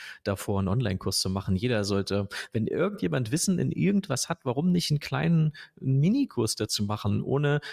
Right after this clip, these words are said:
den Anspruch zu haben, damit reich werden zu wollen, ohne den Anspruch zu haben, dass das jetzt der beste oder der perfekteste Kurs sein muss. Wenn man irgendwas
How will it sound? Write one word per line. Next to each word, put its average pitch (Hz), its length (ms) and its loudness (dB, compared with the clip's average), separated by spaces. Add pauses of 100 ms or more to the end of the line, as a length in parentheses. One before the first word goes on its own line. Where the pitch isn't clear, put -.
den 113 80 0
Anspruch 135 500 -4
zu 120 200 -2
haben, 127 440 0
damit 117 300 -4
reich 120 280 -2
werden 101 180 0
zu 101 160 -2
wollen, 104 200 0
ohne 127 140 2
den 123 120 2
Anspruch 123 320 -4
zu 110 140 0
haben, 120 120 0
dass 113 160 -2
das - 160 0
jetzt - 200 -6
der 113 60 0
beste - 380 -2
oder 113 140 0
der 110 100 -2
perfekteste - 580 -4
Kurs 139 460 0
sein 98 280 2
muss. 98 240 0 (340)
Wenn 104 120 -4
man 107 400 0
irgendwas 165 640 -2